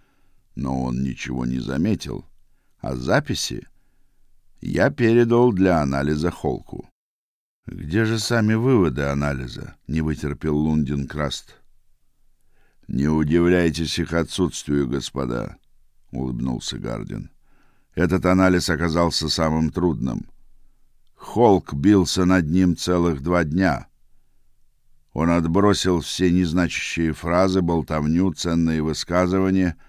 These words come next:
и в конце концов для анализа не осталось ничего, то есть абсолютно ничего. Лорд Дорвин, господа, за пять дней, в течение которых шли переговоры,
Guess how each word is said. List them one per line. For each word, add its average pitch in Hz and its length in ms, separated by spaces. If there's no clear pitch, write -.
и 64 120
в - 80
конце 71 340
концов 78 560
для 69 380
анализа 90 460
не 85 100
осталось 82 800
ничего, 95 800
то 82 140
есть - 420
абсолютно 117 800
ничего. 53 640
Лорд 90 580
Дорвин, 101 480
господа, 85 600
за 87 160
пять 78 460
дней, 98 340
в - 100
течение 85 560
которых 85 480
шли 90 280
переговоры, 87 960